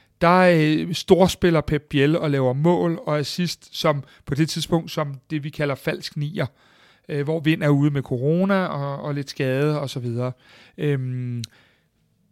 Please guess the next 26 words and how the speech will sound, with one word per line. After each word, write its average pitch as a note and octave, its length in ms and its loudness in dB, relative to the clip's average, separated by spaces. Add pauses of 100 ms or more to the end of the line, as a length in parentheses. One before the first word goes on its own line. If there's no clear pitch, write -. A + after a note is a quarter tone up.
(320)
så - 160 2
var G#3 200 6
der G#3+ 80 6
en G3+ 120 4
periode E3+ 400 6
i F#3+ 40 0
foråret, F3+ 380 4
hvor D#3 120 0
vi D3+ 160 0
ikke G3+ 120 -2
helt G3+ 220 -2
fik F3+ 220 -4
det D#3 80 -16
til - 120 -6
at E3 100 -8
spille. E3 420 -4 (260)
Så - 160 -6
rykker F3+ 260 0
vi C#3+ 100 -4
Pep D3+ 320 -4
Biel F3 300 0
ind - 220 -6
igen E3+ 420 -6 (280)
i, D#3+ 420 -10
i D#3 40 -6
midten, F3+ 500 -6